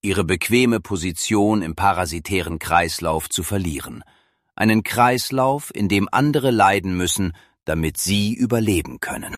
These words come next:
Gleichzeitig stehlen sie den Opfern all jene Grundlagen, die ein selbstbestimmtes Leben überhaupt erst ermöglichen würden.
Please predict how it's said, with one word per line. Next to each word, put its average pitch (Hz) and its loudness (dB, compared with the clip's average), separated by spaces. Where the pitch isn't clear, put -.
Gleichzeitig 123 2
stehlen 131 2
sie 95 -2
den 95 2
Opfern 107 0
all 165 2
jene 147 2
Grundlagen, 95 2
die 131 6
ein 127 2
selbstbestimmtes 139 0
Leben 110 4
überhaupt 123 0
erst 101 -2
ermöglichen 110 0
würden. 76 -10